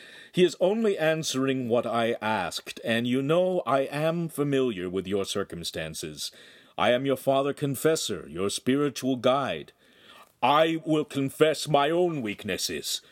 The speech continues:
I need not an imbecile to do it for me in front of the neighbors."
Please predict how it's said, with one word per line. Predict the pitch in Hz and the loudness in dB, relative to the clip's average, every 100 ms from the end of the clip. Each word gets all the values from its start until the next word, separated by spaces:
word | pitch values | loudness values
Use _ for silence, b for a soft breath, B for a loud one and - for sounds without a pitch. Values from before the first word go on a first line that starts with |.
| b - | b 2
I | 160 | 2
need | 175 139 | 2 0
not | 160 165 147 | 2 2 2
an | 139 | 0
imbecile | 170 170 151 - 139 | -2 0 0 2 2
to | 135 | 2
do | 123 147 | 0 0
it | 139 | 0
for | 127 | 0
me | 139 156 | 2 0
in | 123 | -2
front | 117 143 | 0 0
of | 139 | 2
the | 123 | 0
neighbors." | 127 131 139 175 190 - | 2 0 2 -2 -2 -10